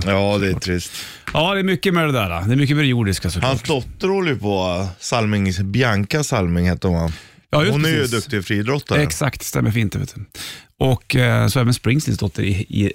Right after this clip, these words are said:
Speaker 2: i hästridning. Henne
Speaker 1: Hon är
Speaker 2: såg jag live en gång.
Speaker 1: Mm,
Speaker 2: Hon körde.
Speaker 1: otroligt, eh, duktig.
Speaker 2: Mm.
Speaker 1: Otroligt duktig.
Speaker 2: Faktiskt.
Speaker 1: Jessica Springsteen.
Speaker 2: Exakt, namnen sitter där de ska.
Speaker 1: Och du, hon kör häst, hon. <laughs> Som, som de säger,
Speaker 2: Vad hände
Speaker 1: hästfolket.
Speaker 2: med henne Jessica Simpson? Heter
Speaker 1: Att
Speaker 2: hon?
Speaker 1: man kör häst.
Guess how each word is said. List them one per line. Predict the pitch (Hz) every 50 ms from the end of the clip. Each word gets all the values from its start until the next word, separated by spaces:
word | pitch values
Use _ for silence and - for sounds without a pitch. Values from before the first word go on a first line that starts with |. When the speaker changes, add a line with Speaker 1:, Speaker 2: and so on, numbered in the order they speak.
| - _
Speaker 2:
i | - 87 95 90 82 -
hästridning. | - 113 104 - - - 135 175 139 - - - -
Henne | - - 202
Speaker 1:
Hon | -
är | -
Speaker 2:
såg | 220 233 208 165
jag | 160 156
live | 160 202 190 127 98
en | 87
gång. | 76 76 78
Speaker 1:
Mm, | 117 120 120 123 127 131 135
Speaker 2:
Hon | 123 117
körde. | 117 101 170
Speaker 1:
otroligt, | 180 175 143 110 98 73 - 95
eh, | 92 92 90 90 87 87
duktig. | 85 92 90 - - 95 85 85 85
Speaker 2:
Mm. | 135 135 147 170
Speaker 1:
Otroligt | 165 147 139 165 165 113 92 85 82 -
duktig. | 87 78 - - 87 85 82 82 - - - - - - 90 -
Speaker 2:
Faktiskt. | 175 - - - 117
Speaker 1:
Jessica | 117 95 - 87 82
Springsteen. | - - - - 98 90 85 78 - - 85 151 139
Speaker 2:
Exakt, | 107 - - - - - - 120 - - - - - - 90
namnen | 98 113 127 160 170 143 110 95 92 90 85
sitter | 82 - - 127 - - - 90
där | 90 85 151 170 151 127
de | 139 135 120
ska. | 87 120
Speaker 1:
Och | 127 135 139 143
du, | 143 147 135 123 113 110
hon | 101 98 120 135 135 139 143 123
kör | 113 175 165 143
häst, | 123 151 175 - - - - - - -
hon. | 101 104 107 87 - 90 87 87 - - -
<laughs> | 151 131
Som, | - 127 120 113 113 117 120 113 92
som | 127 123 120 117
de | 117 110 101
säger, | - 117 107 104 104
Speaker 2:
Vad | 98 98
hände | 117 113
Speaker 1:
hästfolket. | 98 - 165 175 - - 95 185 185
Speaker 2:
med | 180 185
henne | 185 175 160
Jessica | 135 143 180 151 - - - 160
Simpson? | - - - 214 214 196 - - - 92
Heter | 117 - 107
Speaker 1:
Att | 107 104
Speaker 2:
hon? | 113
Speaker 1:
man | 120 113
kör | 104 - - - - 139 135 127 120 117 113 107 107 98 -
häst. | - 139 120 - - - - - _ -